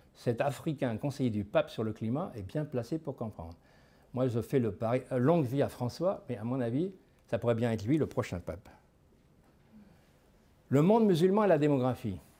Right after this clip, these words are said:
Pas de doctrine exprimée clairement, je ne l'ai pas trouvé en tout cas. Bon. Le nombre de musulmans dans le monde s'accroît de un virgule cinq pour cent par an contre zéro sept pour cent pour les autres communautés. Ça, c'est Pew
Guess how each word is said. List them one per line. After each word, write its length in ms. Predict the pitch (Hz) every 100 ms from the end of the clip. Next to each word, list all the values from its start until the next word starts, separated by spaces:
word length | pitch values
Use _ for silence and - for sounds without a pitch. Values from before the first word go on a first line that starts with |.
| _
Pas 120 | - 175
de 160 | 147
doctrine 420 | 131 151 - 175
exprimée 400 | 139 - 131 143
clairement, 400 | 143 143 127 101
je 60 | 98
ne 100 | 117
l'ai 40 |
pas 100 | 135
trouvé 280 | 123 120 101
en 60 | 98
tout 140 | -
cas. 100 | 101 104
Bon. 160 | 113 - - - - - -
Le 160 | 160
nombre 300 | 214 240 190
de 100 | 170
musulmans 520 | 175 180 165 170 185
dans 100 | 156
le 80 | 143
monde 180 | 160 196
s'accroît 440 | - 180 - -
de 80 | 123
un 160 | 151 208
virgule 300 | 214 185 170
cinq 260 | 180 156
pour 180 | 156 131
cent 240 | - 190 214
par 220 | 147 131
an 140 | 208
contre 280 | - 143 135
zéro 320 | 107 185 202
sept 240 | 196 196 -
pour 160 | 156
cent 140 | - 190
pour 120 | 160
les 140 | 135
autres 100 | 156
communautés. 480 | 151 127 117 113 92
Ça, 160 | - 127
c'est 260 | - 98 92 - -
Pew 300 | 156 147 147